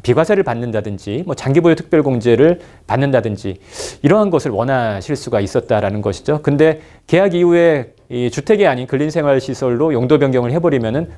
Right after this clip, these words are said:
그러한 세제 혜택을 이 매도인 입장에서는 못 받기 때문에,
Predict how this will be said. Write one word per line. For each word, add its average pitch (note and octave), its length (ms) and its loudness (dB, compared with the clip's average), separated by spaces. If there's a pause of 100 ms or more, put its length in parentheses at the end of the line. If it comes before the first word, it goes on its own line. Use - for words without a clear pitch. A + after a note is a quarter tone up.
그러한 E3 320 2
세제 G3+ 280 -2
혜택을 B2 500 -4 (160)
이 G#2+ 140 -4
매도인 D#3 320 4
입장에서는 A#2 420 -4
못 G#2 140 -4
받기 C3 240 0
때문에, A2 420 -6